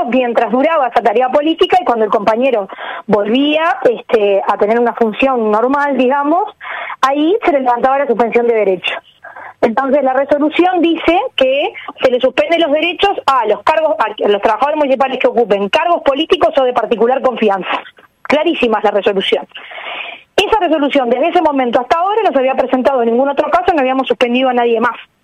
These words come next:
¿tá? Este, en este momento ellos vuelven a poner arriba de la mesa esta resolución y me la aplican a mí. ¿Cuál es la diferencia? Yo no tengo un cargo político,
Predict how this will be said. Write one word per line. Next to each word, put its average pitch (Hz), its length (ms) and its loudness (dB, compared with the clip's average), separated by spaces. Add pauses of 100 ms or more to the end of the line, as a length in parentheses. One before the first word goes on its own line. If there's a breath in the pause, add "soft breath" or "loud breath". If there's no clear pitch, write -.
(160)
¿tá? 269 300 0 (160)
Este, 208 960 2 (920 loud breath)
en 269 200 2
este 330 220 0
momento 392 460 2 (160)
ellos 254 440 0 (220)
vuelven 311 500 2
a 302 40 0
poner 285 260 0
arriba 294 240 2
de 277 60 0
la 277 100 0
mesa 262 400 0
esta 226 220 0
resolución 285 580 0 (680 loud breath)
y 311 160 2
me 339 80 2
la 285 80 0
aplican 254 340 0
a 208 60 0
mí. 208 180 -2
¿Cuál 359 180 2
es 392 60 4
la 330 80 2
diferencia? 269 640 2 (160)
Yo 339 80 2
no 339 80 0
tengo 262 220 0
un 240 80 -2
cargo 226 220 2
político, 233 500 0